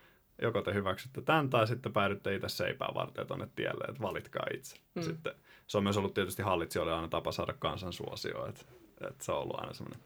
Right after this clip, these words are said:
Speaker 1: kisma siinä tietysti takana, mutta, mutta näissä tapauksissa voisi sanoa, että on, on hyvin tärkeä aspekti myös se, että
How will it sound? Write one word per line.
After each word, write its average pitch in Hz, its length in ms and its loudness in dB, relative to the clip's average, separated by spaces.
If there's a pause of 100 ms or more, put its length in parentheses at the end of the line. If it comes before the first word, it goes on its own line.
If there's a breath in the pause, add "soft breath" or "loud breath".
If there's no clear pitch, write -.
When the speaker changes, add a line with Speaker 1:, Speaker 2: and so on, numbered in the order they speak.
Speaker 1:
kisma - 280 -8
siinä - 160 -8
tietysti - 360 -10
takana, - 360 -2
mutta, 113 300 -6 (500 loud breath)
mutta 123 180 10
näissä 180 160 10
tapauksissa 117 480 6
voisi 107 160 4
sanoa, 101 400 2
että 104 240 -2
on, 101 180 0
on 107 180 2
hyvin 110 180 2
tärkeä 98 400 6
aspekti - 420 -4
myös 87 220 -4
se, 90 120 -2
että - 300 -4